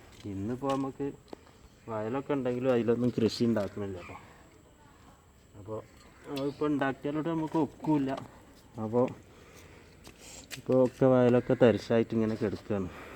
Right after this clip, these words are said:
ഈ നമ്മളത് മാത്രമല്ല, ഇവിടെ ഒരു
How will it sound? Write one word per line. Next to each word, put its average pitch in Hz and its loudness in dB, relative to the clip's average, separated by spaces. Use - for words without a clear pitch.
ഈ - 0
നമ്മളത് 98 0
മാത്രമല്ല, 110 0
ഇവിടെ 104 -8
ഒരു 117 -8